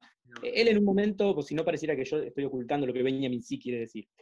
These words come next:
Speaker 2: eh, en un momento de la, de esta pequeña historia de la fotografía, en donde él habla de estos tres, de estas tres instancias históricas, tiene una especie de, de, de actitud condescendente con el lector y dice, "Pero,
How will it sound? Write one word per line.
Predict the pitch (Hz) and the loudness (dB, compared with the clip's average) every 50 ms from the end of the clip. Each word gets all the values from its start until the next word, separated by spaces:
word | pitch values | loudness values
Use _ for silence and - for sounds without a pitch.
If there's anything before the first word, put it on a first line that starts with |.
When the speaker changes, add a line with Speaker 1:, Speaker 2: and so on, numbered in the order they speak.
| _ _ _ _ _ _ | _ _ _ _ _ _
Speaker 2:
eh, | - 139 135 135 - | -6 -6 -6 -6 -6
en | 151 165 | -2 0
un | 202 214 | 0 2
momento | 240 277 285 247 202 190 156 143 | 2 2 2 0 0 0 0 0
de | 143 139 135 | 2 0 0
la, | 135 135 135 131 139 | 0 0 0 -2 -2
de | 156 160 | -4 -2
esta | 160 170 156 - | -2 -4 -4 -4
pequeña | 156 147 - 233 247 233 202 175 | -6 -4 0 0 0 2 2 0
historia | 160 - - _ 202 202 185 175 156 | -2 -6 -6 _ -2 -2 0 0 -2
de | 147 | -2
la | 139 135 | -2 -4
fotografía, | - - 127 127 139 143 139 - - 214 214 208 196 180 180 170 | -6 -8 -6 -4 -4 -4 -6 -6 -6 -2 0 2 2 0 0 -4
en | 147 135 | -6 -6
donde | 139 143 147 - | -6 -4 -2 -4
él | 170 170 - - _ _ _ _ _ _ _ _ _ _ _ | -4 -4 -8 -12 _ _ _ _ _ _ _ _ _ _ _
habla | - 160 160 156 | -4 0 0 2
de | 151 | 0
estos | 151 151 - 143 - | 0 -2 -8 -12 -6
tres, | - 175 165 165 - | -4 -6 -6 -4 -8
de | - | -12
estas | 143 - 147 - | -10 -10 -10 -6
tres | - 196 196 | -4 -4 -4
instancias | 196 160 143 - 180 170 - 147 - | -4 -6 -4 -4 -4 -4 -4 -6 -8
históricas, | 143 - - 185 196 196 196 196 202 196 190 - _ _ _ _ _ _ _ _ _ _ _ _ _ _ _ _ _ _ _ _ _ _ _ _ _ | -10 -4 -2 0 0 0 0 0 -2 -2 -2 -8 _ _ _ _ _ _ _ _ _ _ _ _ _ _ _ _ _ _ _ _ _ _ _ _ _
tiene | - 185 190 185 | 2 4 4 4
una | 175 156 | 2 2
especie | - - - - - 170 | 0 -2 -4 0 -2 0
de, | 151 147 143 139 135 135 131 131 - 123 | 4 4 4 4 4 2 0 0 -2 -4
de, | 123 127 127 - 143 | -2 -2 -2 -4 -4
de | 135 131 | -6 -6
actitud | 131 123 117 135 127 165 147 | -6 -4 -6 -6 -6 -4 -4
condescendente | 156 147 143 135 127 - 139 139 156 160 160 147 | -2 -2 0 -2 -2 -2 -2 -2 0 0 0 -2
con | 135 135 131 | -2 -2 -2
el | 127 123 | -2 -2
lector | 123 123 - 160 165 165 160 | -2 0 2 2 2 2 2
y | - 147 | -2 -2
dice, | 139 139 135 - 135 | -2 -2 -2 -4 -10
"Pero, | 117 - 156 170 175 - | -8 -6 -4 -4 -4 -6